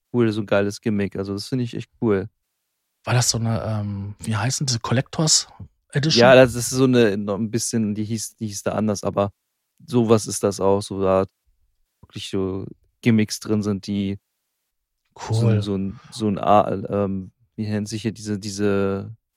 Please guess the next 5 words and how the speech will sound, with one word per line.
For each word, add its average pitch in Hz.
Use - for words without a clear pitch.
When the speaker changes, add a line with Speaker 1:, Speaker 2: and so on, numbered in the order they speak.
Speaker 1:
zeichneten 113
Sachen, 104
Speaker 2:
Mhm. 120
Speaker 1:
ähm, 95
Speaker 2:
Artwork. 113